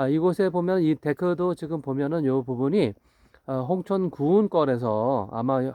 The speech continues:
강원도하고는 협업이 안 된 걸로 알고 있습니다. 될 수 있으면 이런 부분들도,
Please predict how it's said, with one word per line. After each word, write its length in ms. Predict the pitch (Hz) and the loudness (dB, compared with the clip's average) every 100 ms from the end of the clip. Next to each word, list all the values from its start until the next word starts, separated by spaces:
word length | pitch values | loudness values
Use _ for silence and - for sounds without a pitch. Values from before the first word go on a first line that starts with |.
| - - | -10 -10
강원도하고는 960 | 131 135 143 143 127 123 127 135 139 _ _ _ | -4 -2 0 0 0 -2 -2 -2 -4 _ _ _
협업이 340 | 175 156 147 143 | 0 2 0 -2
안 220 | 101 117 | -2 -2
된 160 | 185 | -2
걸로 260 | 185 175 147 | 0 2 4
알고 220 | 117 113 | 2 0
있습니다. 480 | 110 120 110 135 120 - _ - 120 | -6 -6 -4 -4 -6 -10 _ -10 -4
될 140 | 143 | -2
수 100 | 190 | -2
있으면 300 | - 190 196 | -2 0 2
이런 240 | 160 165 | 2 0
부분들도, 580 | 147 135 135 127 123 165 | -2 0 0 0 -2 -4